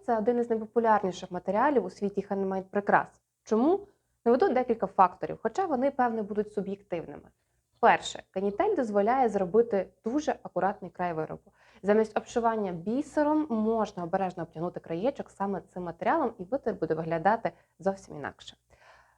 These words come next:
Другий. Другий фактор, як на мене, саме канітель дозволяє швидше завершити виріб у зрівнянні з паєтками чи бісером. Ну, принаймні, у мене саме так і виходить.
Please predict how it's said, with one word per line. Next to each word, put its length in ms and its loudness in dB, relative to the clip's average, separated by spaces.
Другий. 600 0
Другий 240 6
фактор, 380 0
як 140 -2
на 80 0
мене, 380 0
саме 340 -2
канітель 680 0
дозволяє 640 0
швидше 440 -4
завершити 520 -2
виріб 280 2
у 60 -2
зрівнянні 480 0
з 80 -8
паєтками 560 0
чи 140 -4
бісером. 420 -4
Ну, 160 -2
принаймні, 480 -2
у 80 -2
мене 320 -2
саме 240 -10
так 240 -6
і 20 -4
виходить. 420 -6